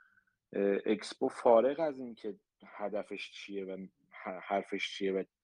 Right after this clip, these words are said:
چی می‌خواست بگه، اینکه چطور گفت یک ویژگی خیلی، اه، مهمی بود. من اکسپوهای قبلی هم رفتم یک سرچی کردم، یعنی مثلاً قبلیش که میلان بود، من یکم سرچ کردم، م-، این روحی که توی این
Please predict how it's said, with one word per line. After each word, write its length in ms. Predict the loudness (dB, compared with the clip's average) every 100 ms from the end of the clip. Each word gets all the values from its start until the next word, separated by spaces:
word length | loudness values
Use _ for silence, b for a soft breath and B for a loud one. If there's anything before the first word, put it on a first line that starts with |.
| _
چی 280 | -2 -2 0
می‌خواست 520 | -4 -4 -6 -6 -6 -2
بگه، 540 | 2 6 6 6 2 b b b b b _
اینکه 260 | -4 2 2
چطور 600 | 4 4 4 4 4 4
گفت 440 | 8 8 6 -2
یک 120 | 0 0
ویژگی 440 | -2 0 0 0 0
خیلی، 520 | 2 0 0 -6 -8 -18 _ -18 -14
اه، 80 | -6
مهمی 460 | -2 2 4 4 2
بود. 160 | 4
من 160 | 6 8
اکسپوهای 380 | 6 10 10 10
قبلی 320 | 6 4 2
هم 80 | 0
رفتم 260 | 0 -2
یک 100 | -4
سرچی 320 | 0 0 -2 0
کردم، 300 | 2 2 -2
یعنی 120 | -6
مثلاً 280 | -6 -8 -8 b b b -2
قبلیش 380 | 0 0 -2 -4
که 80 | -4
میلان 600 | -2 0 0 0 -2 0
بود، 360 | 2 2 -2 _ _ _ _ _ _ 2
من 120 | 2
یکم 200 | 4 2
سرچ 320 | 6 4 6
کردم، 540 | 6 6 6 2 0 -6 _ -10
م-، 280 | -4 -2 -2 -2
این 240 | -2 2
روحی 400 | 6 6 6 2
که 140 | 2
توی 200 | 0 2
این 320 | 2 2 0